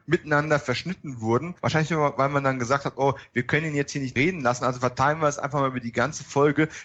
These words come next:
die im Prinzip, was sich zwei Tage abdeckt. Das macht aber halt einfach keinen Sinn. Solche Sachen sind einfach sehr, sehr ärgerlich. Plus,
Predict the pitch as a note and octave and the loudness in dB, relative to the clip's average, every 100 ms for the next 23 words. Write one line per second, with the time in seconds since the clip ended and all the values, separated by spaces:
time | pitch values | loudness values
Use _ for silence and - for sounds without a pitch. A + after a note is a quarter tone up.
0 | - C3+ C#3+ C3 C3+ - C3+ C3+ - A#2 | -6 -2 -2 0 -2 0 0 0 0 2
1 | A#2 C3 C#3 F2+ - G2+ - - - A2+ | 4 4 4 0 -2 -8 -10 -18 -14 -12
2 | A2+ G2+ G#2+ - A2+ G#2+ - G#2 G#2+ G#2+ | -4 0 0 -4 -8 -6 -4 -4 -2 0
3 | A#2 G#2 - - - - B2 B2+ B2+ A#2 | 2 0 -8 -20 -18 -2 2 4 4 2
4 | A#2+ A#2+ A#2 - - A2+ A2 A#2 A2 - | 0 -6 -8 -10 -14 -12 -6 -6 -6 -6
5 | A2 A2 G#2 G#2+ G#2 G2+ A2+ A#2+ A2 - | -2 -2 2 2 4 4 4 2 0 0
6 | D3+ E3 - | 4 4 2